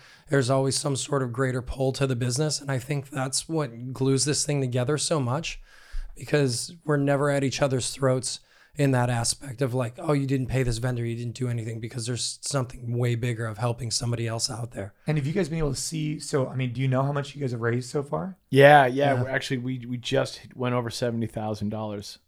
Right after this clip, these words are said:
Speaker 2: Okay.
Speaker 3: So the ten percent rule for our first year landed just over forty-seven thousand. And then we just wrote the Q four check, which was, like, twenty-two thousand dollars.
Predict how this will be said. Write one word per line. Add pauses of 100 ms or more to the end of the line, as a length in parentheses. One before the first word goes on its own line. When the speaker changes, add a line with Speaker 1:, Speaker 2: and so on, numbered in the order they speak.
(100)
Speaker 2:
Okay.
Speaker 3:
So (380)
the
ten
percent
rule
for
our
first
year
landed
just
over
forty-seven
thousand. (600)
And
then
we
just
wrote
the
Q
four
check, (100)
which
was,
like,
twenty-two
thousand
dollars.